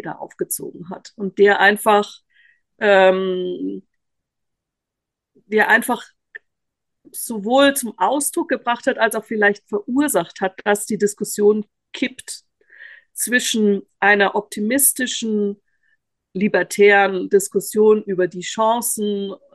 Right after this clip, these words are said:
des, und Optionen des Internet hin eben zu der, ähm, zu diesem Misstrauen, äh, und der, und dem, und sozusagen auch diesem, ähm,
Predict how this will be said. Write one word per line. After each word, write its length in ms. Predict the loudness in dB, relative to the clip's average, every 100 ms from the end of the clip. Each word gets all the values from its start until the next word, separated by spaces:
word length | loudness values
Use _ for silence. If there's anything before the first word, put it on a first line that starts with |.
| -10 -8
des, 240 | -6 -8
und 160 | -10 -12
Optionen 680 | -12 -10 -4 2 4 4 2
des 160 | -4
Internet 640 | -6 -4 -2 -2 -2 -6 -18 _ _ _ _
hin 360 | 0 4 4 2
eben 560 | -2 0 0 0 0
zu 240 | -4 -4 -2
der, 760 | 4 6 6 4 2 -2 -6 -4
ähm, 580 | -2 -2 -6 -14 -20 _ _ -16
zu 160 | -10
diesem 360 | -6 -4 -2 0
Misstrauen, 1040 | 0 0 -4 -6 -4 0 0 0 -4 -6 -6
äh, 320 | -2 0 0
und 400 | 0 0 -2 2
der, 400 | 2 2 0 -4 -6 -12 -14 -10
und 160 | -8
dem, 260 | -8 -10 -14 _ _ _ _ -10
und 240 | -8 -8
sozusagen 540 | -8 -10 -10 -8 -6 -6
auch 160 | -6 -6
diesem, 800 | -6 -2 -2 -2 -4 -6 -10 -16 _ _ _ -4
ähm, 800 | -2 -2 -4 -10 -16 -20 -20